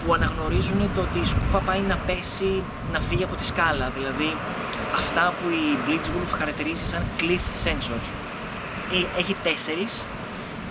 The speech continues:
δύο στο πλάι, λίγο πιο πάνω από το πλάι και δύο μπροστά, που είναι, το λέω και πάλι, αυτοί που αναγνωρίζουν ότι η σκούπα πάει να πέσει. Τώρα, από εκεί και πέρα, έχει γίνει το εξής, και μετά θα μπω και στην εφαρμογή. Έχω αρχίσει να επικοινωνώ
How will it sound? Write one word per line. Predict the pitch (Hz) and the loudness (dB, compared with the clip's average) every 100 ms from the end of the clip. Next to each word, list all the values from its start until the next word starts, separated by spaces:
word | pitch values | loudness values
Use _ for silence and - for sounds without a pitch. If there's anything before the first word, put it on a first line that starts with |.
| 131 | -6
δύο | 139 185 | 0 0
στο | - | 0
πλάι, | 170 165 160 160 160 147 123 117 - - | -2 0 2 2 0 -2 -4 -4 -4 -2
λίγο | 147 | -2
πιο | 156 170 | -2 0
πάνω | 160 | 2
από | 147 | 2
το | - | -2
πλάι | 139 139 127 | 2 2 2
και | 135 | -2
δύο | 135 156 | -2 -2
μπροστά, | 147 - 151 175 | -2 2 2 4
που | - | 2
είναι, | 190 196 185 - - - | 2 2 0 -2 -8 -2
το | 175 | 2
λέω | 170 185 | 4 2
και | - | 2
πάλι, | 180 190 | 0 0
αυτοί | - - | -2 -4
που | 196 | 0
αναγνωρίζουν | 185 156 156 180 185 | 0 0 -2 -2 -2
ότι | 185 | -4
η | 160 | -6
σκούπα | - 185 | -4 -2
πάει | 180 | -2
να | 165 | -2
πέσει. | 151 127 - 214 - - - - - - | -2 -2 -4 -6 -10 -12 -12 -12 -12 -4
Τώρα, | 180 143 | 0 0
από | - 208 | 0 -4
εκεί | 208 | -4
και | 196 | -2
πέρα, | 175 156 123 - | 0 2 0 -2
έχει | 214 202 | -4 -2
γίνει | 180 196 | -2 0
το | 196 | 0
εξής, | 151 - 135 107 - - - - - - | -2 -2 -2 -2 -6 -6 -10 -12 -12 -2
και | 156 | 0
μετά | 147 170 175 | 2 2 0
θα | 160 | 0
μπω | 147 | -2
και | 156 | -2
στην | - 143 | -4 -2
εφαρμογή. | 131 123 117 110 - - - - - - - - - - - - - - | -2 -2 -2 -2 -2 -2 -4 -4 -6 -4 2 2 2 0 0 2 2 4
Έχω | 208 214 220 196 147 - - - - - - - - - - - - | 2 2 2 2 0 -2 -2 -2 -2 -4 -2 -2 -2 -2 -2 -2 0
αρχίσει | 147 - 220 208 | -2 0 0 2
να | |
επικοινωνώ | 190 143 139 147 156 | 0 -2 -4 -2 -2